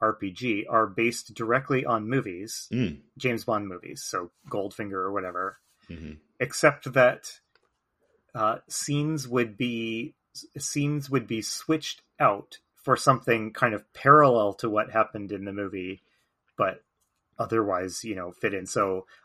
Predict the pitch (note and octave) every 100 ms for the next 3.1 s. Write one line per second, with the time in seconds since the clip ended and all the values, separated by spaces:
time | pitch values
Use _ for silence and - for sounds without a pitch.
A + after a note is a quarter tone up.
0 | - C3+ C#3 B2 A#2 A2 A2 G#2+ A2 G2+
1 | F#2+ F#2+ - G#2+ - - A#2 G#2+ G#2 G#2
2 | - A2+ G#2 G#2 F#2+ F#2 F#2 F2+ E2+ E2